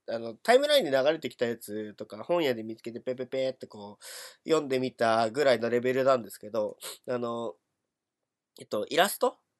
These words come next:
を描く、絵を描くってなった時に、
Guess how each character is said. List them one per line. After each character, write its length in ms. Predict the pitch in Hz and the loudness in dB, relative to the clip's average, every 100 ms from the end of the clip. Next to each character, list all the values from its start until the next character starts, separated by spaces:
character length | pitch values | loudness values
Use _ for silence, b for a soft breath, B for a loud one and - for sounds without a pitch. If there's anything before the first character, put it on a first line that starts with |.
| _ | _
を 880 | 196 180 170 170 160 156 151 147 143 | 2 4 6 6 4 2 0 -2 -4
描 160 | - 147 | -8 -10
く、 200 | 113 - - | -10 -12 -4
絵 120 | 170 | 0
を 80 | 175 | 2
描 160 | - 127 | 0 -4
く 220 | 131 120 _ _ _ | -6 -16 _ _ _
っ 20 | |
て 140 | 127 117 | -2 0
な 100 | 123 | -2
っ 40 | |
た 120 | 117 | -4
時 240 | 107 - 98 | -10 -12 -14
に、 340 | 113 104 98 | -12 -12 -16